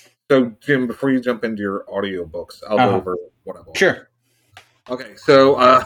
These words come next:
Speaker 1: <laughs> unfortunately, I watched a couple of clunkers this week. Um, I watched, uh, The Mutations, Jim. Have you heard of this?
Speaker 2: Mutations? No.
Speaker 1: <laughs>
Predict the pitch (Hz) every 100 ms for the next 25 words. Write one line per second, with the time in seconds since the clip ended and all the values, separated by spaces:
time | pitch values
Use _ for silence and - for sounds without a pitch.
0 | 196 160 143 170 165 175 139 135 - 123
1 | 131 123 107 - 113 120 - 95 92 92
2 | - _ _ _ _ 120 117 120 117 -
3 | - _ _ - 127 127 135 147 196 269
4 | - - - 135 131 123 123 127 127 135
5 | - 139 165 - 95 95 90 - 98 98
6 | 95 - 101 101 92 107 - - - _
7 | _ _ _ 98 107 123 131 123 - 135
8 | 139 208 175 123 117 92 - _ _ _
9 | _ 165